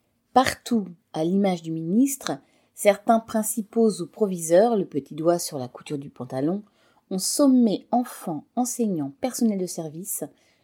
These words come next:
de continuer à se rendre au travail comme si de rien n'était. Jeudi douze mars à seize heures, Jean-Michel Blanquer assurait encore que les écoles ne seraient pas fermées, alors qu'à vingt heures, le président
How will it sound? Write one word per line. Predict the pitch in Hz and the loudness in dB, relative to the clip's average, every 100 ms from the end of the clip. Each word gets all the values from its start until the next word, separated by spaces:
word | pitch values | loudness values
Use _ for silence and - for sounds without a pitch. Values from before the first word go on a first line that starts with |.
| - | -2
de | 175 | -2
continuer | 196 - 285 - 262 233 262 277 | 0 0 -2 2 4 6 4 2
à | 185 | -2
se | - 175 | -4 -6
rendre | 151 208 240 196 | -2 0 2 0
au | |
travail | 196 196 185 160 131 123 | -6 -8 -4 -4 -4 -4
comme | - 269 | -2 -2
si | 277 262 | 0 0
de | 220 | 2
rien | 190 175 | 0 -4
n'était. | 151 - 104 - _ _ _ _ _ - | -6 -6 -10 -10 _ _ _ _ _ -12
Jeudi | 165 175 160 151 | -8 -8 -8 -12
douze | 143 147 151 | -12 -10 -4
mars | 165 170 147 | -4 -4 -6
à | 131 | -8
seize | 143 151 185 | -8 -6 -2
heures, | 233 247 - _ _ _ - | -2 -2 -8 _ _ _ -8
Jean-Michel | 175 202 214 170 | -2 0 0 0
Blanquer | 156 185 190 170 160 143 - | -4 -4 -4 -6 -4 -8 -8
assurait | - 196 - 202 165 - - | -4 -4 -2 -4 -4 -6 -6
encore | 233 - 170 165 196 - _ _ _ | -6 -6 -6 -4 -6 -12 _ _ _
que | - | -6
les | 156 151 160 | -6 -6 -10
écoles | - 220 202 | -4 -2 -2
ne | 147 | -4
seraient | - 139 135 | -8 -12 -6
pas | 208 | -6
fermées, | 202 156 131 143 165 - _ _ _ _ | -4 -6 -6 -8 -10 -14 _ _ _ _
alors | - 135 139 | -6 -4 -4
qu'à | - 135 | -6 -6
vingt | 135 180 - 151 | -4 -4 -2 -2
heures, | 139 170 - _ _ - | 0 -2 -8 _ _ -8
le | 139 | -6
président | - 226 214 196 160 151 | 2 2 2 -4 -2 -2